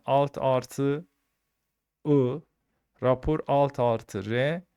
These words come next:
silmek arkadaşlar alt artı S, Enter'de detay kısmını artık Enter'a basarsan detaya gidiyor.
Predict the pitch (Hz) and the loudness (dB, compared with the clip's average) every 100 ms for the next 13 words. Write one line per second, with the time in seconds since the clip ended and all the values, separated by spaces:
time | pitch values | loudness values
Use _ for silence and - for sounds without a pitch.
0 | _ - - 135 131 143 143 139 139 131 | _ -16 -6 -4 -2 -4 -2 -4 -2 -2
1 | 127 131 - 139 139 139 - _ - - | -2 -4 -2 2 2 0 -6 _ -18 -6
2 | 123 113 110 - 95 - - 139 160 196 | -2 -2 -2 -8 -10 -8 -4 -2 -2 -6
3 | _ _ - 151 170 170 135 135 165 139 | _ _ -6 -2 -2 -4 -4 -2 0 0
4 | 123 - 143 139 120 113 - 113 120 135 | -4 0 0 0 -8 -14 -12 -12 -6 -4
5 | 139 - 147 147 131 117 107 113 123 127 | -4 -6 -6 -6 -4 -4 -4 -4 -4 -4
6 | 156 127 117 - 120 113 98 120 165 | -4 -4 -4 -2 -4 -4 -6 -6 -6